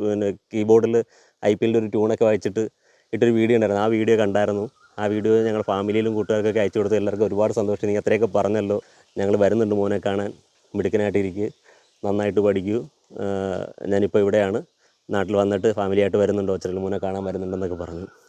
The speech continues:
ഒത്തിരി സന്തോഷം. ആൾ ഭയങ്കര എക്സൈറ്റഡ് ആയിപ്പോയി. അയാൾ കീബോർഡൊക്കെ വായിച്ച് പ്രാക്ടീസ് ചെയ്യുന്ന സമയത്താണ് വിളിക്കുന്നത്. ആദ്യം എനിക്ക് WhatsApp-ൽ ഒരു മെസ്സേജാണ് വന്നത്,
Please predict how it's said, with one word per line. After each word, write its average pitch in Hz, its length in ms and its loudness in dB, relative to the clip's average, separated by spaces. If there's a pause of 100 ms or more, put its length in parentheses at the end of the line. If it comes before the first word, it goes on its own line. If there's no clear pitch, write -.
(140)
ഒത്തിരി 107 260 -2
സന്തോഷം. 98 320 2
ആൾ 101 120 0
ഭയങ്കര 107 320 2
എക്സൈറ്റഡ് 117 340 2
ആയിപ്പോയി. 98 260 2
അയാൾ 98 180 0
കീബോർഡൊക്കെ 110 520 0
വായിച്ച് 110 200 0
പ്രാക്ടീസ് 107 280 0
ചെയ്യുന്ന 113 160 -2
സമയത്താണ് 98 360 -4
വിളിക്കുന്നത്. 90 360 -8 (300)
ആദ്യം 127 260 4
എനിക്ക് 156 140 2
WhatsApp-ൽ 151 320 2
ഒരു 170 60 4
മെസ്സേജാണ് 151 400 4
വന്നത്, 123 200 0